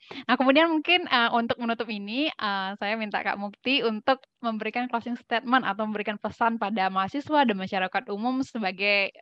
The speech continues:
da-, agar dapat berpartisipasi aktif dalam pembinaan dan penjagaan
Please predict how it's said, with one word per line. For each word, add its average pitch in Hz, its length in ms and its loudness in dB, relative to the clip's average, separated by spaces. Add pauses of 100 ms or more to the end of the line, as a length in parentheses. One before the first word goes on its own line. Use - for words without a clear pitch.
(160)
da-, 214 300 0
agar 226 260 2
dapat 226 400 0
berpartisipasi 214 800 -6
aktif 208 460 -2
dalam 196 400 0
pembinaan 185 500 -6
dan 180 60 -10
penjagaan 180 420 -6